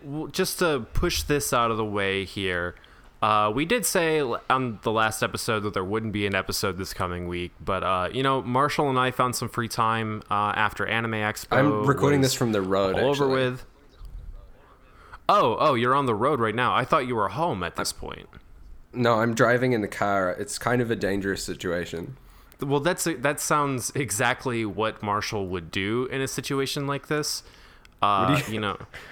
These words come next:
Speaker 2: What do you mean, what Marsh-, I am Marshall?
Speaker 1: Yeah. Well, I know. It's just, like, that just is, like, such a Marshall thing for you to do. It's,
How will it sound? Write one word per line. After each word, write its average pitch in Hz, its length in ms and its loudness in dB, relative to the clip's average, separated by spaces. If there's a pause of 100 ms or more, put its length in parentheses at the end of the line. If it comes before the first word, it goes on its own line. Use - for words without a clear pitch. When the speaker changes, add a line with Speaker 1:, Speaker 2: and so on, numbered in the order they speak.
(180)
Speaker 2:
What 127 100 0
do 131 60 2
you 131 80 2
mean, 127 200 2
what 110 140 2
Marsh-, 101 360 0
I 104 120 0
am 104 160 2
Marshall? 95 500 -6 (280)
Speaker 1:
Yeah. 127 320 -2 (180)
Well, 165 260 2
I 170 120 4
know. 180 260 2
It's 123 120 0
just, 131 140 -2
like, 139 160 0
that 135 140 2
just 135 240 -2
is, 104 160 -4
like, 113 260 -2
such - 300 -2
a 117 40 -2
Marshall 101 540 -2
thing 90 420 -4
for - 200 -6
you 90 280 -6
to - 140 -8
do. 87 520 -2
It's, - 280 -8